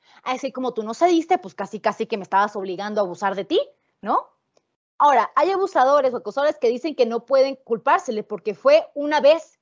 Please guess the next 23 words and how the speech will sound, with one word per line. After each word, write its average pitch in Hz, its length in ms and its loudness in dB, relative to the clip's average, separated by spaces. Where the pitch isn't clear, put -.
y 349 80 -8
no 427 120 -4
saben 440 240 0
lo 403 100 -6
que 294 80 -4
les 269 160 -4
ocurrió, 294 480 -4
como 269 180 -2
si 262 80 -12
estuvieran 320 380 -4
en 381 80 -6
un 381 80 -6
estado 370 380 -2
de 247 220 2
éxtasis 415 500 2
que 285 100 4
no 285 160 0
pudieran 370 300 -4
controlar 269 420 0
otra 294 220 0
vez 285 120 0
sus - 200 -14
impulsos 302 640 0